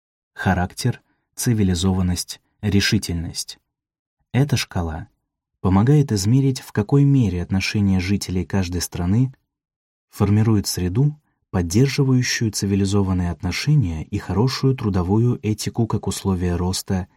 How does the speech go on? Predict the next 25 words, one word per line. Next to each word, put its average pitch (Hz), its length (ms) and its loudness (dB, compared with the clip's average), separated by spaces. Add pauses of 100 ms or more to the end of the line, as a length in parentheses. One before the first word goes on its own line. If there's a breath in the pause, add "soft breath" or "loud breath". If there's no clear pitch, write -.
и 110 80 0
развития. 90 760 -4 (560)
Она 131 260 4
использует 123 720 0
а. 85 240 -2 (540)
данные 113 520 4
опросов 110 600 -2
об 95 120 -2
отношении 95 600 0
к - 120 -6
упорной 95 400 0
работе 90 460 -4
и 90 40 -2
успеху, 87 720 -4 (400)
и 98 120 0
б, 104 380 0 (360 soft breath)
другие 123 520 2
показатели, 95 680 -2
отражающие, 120 800 0
насколько 113 560 0
общество 92 520 -4
ценит 95 360 -2
самодостаточность 87 1160 -6
и 120 80 0
работу, 107 600 -2